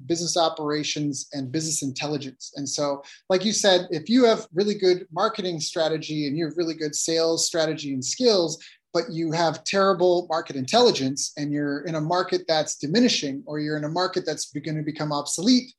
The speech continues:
that's, you know, that's a big mistake. That's a strategic planning error. If you've got tons of sales, but your team isn't being productive, right? They're not effective. They're not personally effective with their time. They get ticket requests in, but they're not being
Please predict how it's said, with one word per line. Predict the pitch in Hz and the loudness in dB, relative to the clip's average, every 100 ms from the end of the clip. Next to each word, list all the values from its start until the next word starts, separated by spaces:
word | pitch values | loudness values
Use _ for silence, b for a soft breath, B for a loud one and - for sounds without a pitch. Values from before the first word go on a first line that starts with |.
| b b _ | b b _
that's, | 170 170 - | 2 2 -2
you | 190 | -4
know, | 151 | -2
that's | 156 165 | 0 0
a | 156 | -2
big | 151 151 | 0 -2
mistake. | 139 202 - | -2 -2 -2
That's | 151 147 | -4 -4
a | |
strategic | - - - 165 156 | -4 -4 -4 -2 -4
planning | - 180 170 156 151 | -4 -4 -2 -4 -4
error. | 139 - B B B 180 | -6 -6 B B B 0
If | 175 165 180 | 0 0 -4
you've | 190 160 | -4 2
got | 185 175 170 | 4 4 2
tons | 180 165 156 | -4 -4 -2
of | |
sales, | 139 247 247 190 | 2 4 6 4
but | 151 165 | 0 -4
your | 151 | -4
team | 131 - 254 208 | -2 4 6 6
isn't | 156 156 - | 0 -4 -6
being | 175 160 | -4 -4
productive, | 156 156 151 - - - - | -4 -2 -2 -2 -8 -10 -6
right? | 147 170 | -4 -4
They're | 160 160 | -4 -2
not | 175 170 | -2 -2
effective. | 156 - 220 - 127 | -4 0 0 -2 -10
They're | 143 | -6
not | 156 156 | -6 -6
personally | - 160 156 143 | -6 -6 -4 -4
effective | - 165 139 | -4 -4 -6
with | 135 | -10
their | 131 | -14
time. | 127 202 202 196 190 | -6 0 4 2 2
They | 151 | -2
get | 147 151 | -2 -2
ticket | 226 220 190 | 0 0 -2
requests | 180 196 185 - | 0 2 2 2
in, | 190 185 | 2 0
but | - | -4
they're | 143 | -4
not | 156 156 | -4 -4
being | 143 | -6